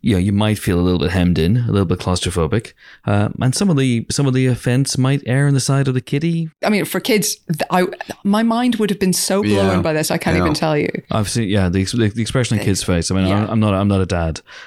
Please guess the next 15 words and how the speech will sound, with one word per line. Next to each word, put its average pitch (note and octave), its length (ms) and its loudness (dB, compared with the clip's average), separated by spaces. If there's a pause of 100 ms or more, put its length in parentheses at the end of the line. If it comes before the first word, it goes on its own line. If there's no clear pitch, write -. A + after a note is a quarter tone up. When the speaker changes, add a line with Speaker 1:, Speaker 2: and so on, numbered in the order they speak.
(120)
Speaker 1:
uh, F#2+ 300 2
in F#2+ 120 -2
parentheses, F2 600 0
yet. F2 460 0 (400)
Um, F2+ 380 0 (140)
but - 480 -2 (140)
yeah, F#2 320 2
it, D#2+ 320 -2
it, E2+ 240 -2
it, F#2 240 -2
you G2 140 2
know, D#2 100 0 (480)
thinking A#2 280 0
about F2+ 400 -2
<clears throat> - 60 -18